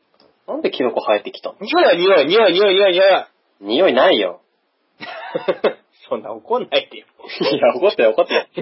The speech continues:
Speaker 2: <laughs> 大丈夫じゃないかな。
Speaker 1: いやー、でも結構気持ち悪いぜ、これ。だってこれ、なんか、さらにでかくなってる気がするんだもん。
Speaker 2: まあ、成長はするでしょ。
Speaker 1: いや、でかくなりすぎじゃない？一気に。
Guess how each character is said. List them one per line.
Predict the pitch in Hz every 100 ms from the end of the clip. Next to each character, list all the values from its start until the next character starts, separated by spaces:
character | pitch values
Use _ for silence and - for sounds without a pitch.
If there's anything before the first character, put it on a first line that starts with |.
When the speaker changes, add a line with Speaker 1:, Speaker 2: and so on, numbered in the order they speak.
| - -
Speaker 2:
<laughs> | - _ _ _
大 | - 175 330
丈 | 415
夫 | 392 247
じ | 113
ゃ |
な | -
い |
か | - -
な。 | 69 - _ _ _ _ -
Speaker 1:
い |
や | 131 113 127 127 110
ー、 |
で | 117
も | 113 110
結 | - 202 220
構 | -
気 | - 156
持 | 190
ち | 214
悪 | 226 226
い |
ぜ、 | 131 120
こ | 110
れ。 | 101 98 - _
だ | -
っ | -
て | 143
こ | -
れ、 | 135 131 131 - _ -
な | 240
ん |
か、 | 147 123 - _ _
さ | - 269
ら | 339
に | -
で | 147
か | 233
く | -
な | 190
っ | -
て |
る | 123
気 | -
が | 131
す | 135
る | 127
ん |
だ | 110
も | 98 92 - _ _
ん。 | 139
Speaker 2:
ま | 180
あ、 | -
成 | - 196 196
長 | 214
は | 202
す | 196
る |
で | 151
し | -
ょ。 | 90 _ _ _ _
Speaker 1:
い | 143
や、 | 135
で | - 170
か | - 226
く |
な | 294 -
り | -
す | 165
ぎ |
じ | 180
ゃ |
な | 247
い？ | 277
一 | -
気 | -
に。 | 117 110